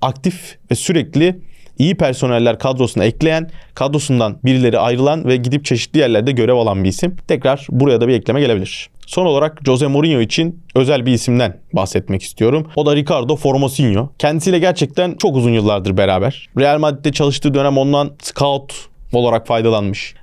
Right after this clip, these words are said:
United'da yardımcı antrenörlük, normal antrenörlük, genel idman yönetimi. Formosinho çok özel bir isim Mourinho için ve onun hem oyuncu transferinde,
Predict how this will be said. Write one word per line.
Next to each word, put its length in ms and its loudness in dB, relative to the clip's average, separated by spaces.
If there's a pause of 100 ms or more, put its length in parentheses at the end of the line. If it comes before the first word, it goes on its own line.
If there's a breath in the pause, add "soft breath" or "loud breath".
United'da 440 0
yardımcı 460 2
antrenörlük, 760 0
normal 300 2
antrenörlük, 920 -2
genel 440 0
idman 460 0 (100)
yönetimi. 600 0
Formosinho 720 0 (140)
çok 180 4
özel 220 2
bir 60 2
isim 220 -6 (120)
Mourinho 340 2
için 360 -4 (160)
ve 300 4 (140)
onun 420 0
hem 200 0
oyuncu 360 0
transferinde, 720 0